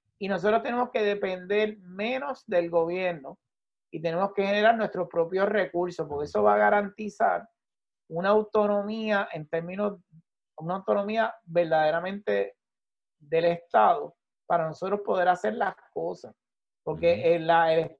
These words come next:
Speaker 1: Estado está en crisis, los recursos se limitan. Cada vez que ocurre un problema económico,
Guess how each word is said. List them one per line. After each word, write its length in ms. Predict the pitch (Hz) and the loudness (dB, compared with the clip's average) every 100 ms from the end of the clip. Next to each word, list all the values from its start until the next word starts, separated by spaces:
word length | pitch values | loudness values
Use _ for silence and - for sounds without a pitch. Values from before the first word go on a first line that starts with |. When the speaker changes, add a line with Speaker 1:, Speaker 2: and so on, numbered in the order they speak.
| _ | _
Speaker 1:
Estado 400 | - 170 175 214 | 2 4 4 2
está 280 | 214 - 233 | -2 -4 -4
en 140 | 226 | -2
crisis, 540 | 208 165 139 - 131 | -6 -6 -10 -10 -12
los 160 | 135 156 | -8 -4
recursos 640 | 170 170 185 190 277 214 214 _ | -4 -4 -8 -4 -2 -2 -4 _
se 240 | _ 190 214 | _ -4 -2
limitan. 600 | 208 196 175 156 143 127 | -2 -4 -8 -8 -10 -8
Cada 240 | 156 160 | 4 4
vez 200 | 190 226 | 6 0
que 200 | - _ | -6 _
ocurre 440 | 202 202 214 208 180 | -4 0 2 2 2
un 100 | 165 | -2
problema 360 | 180 185 190 | -2 -2 -2
económico, 680 | 208 208 214 247 233 240 233 | 0 0 0 -2 -4 -6 -6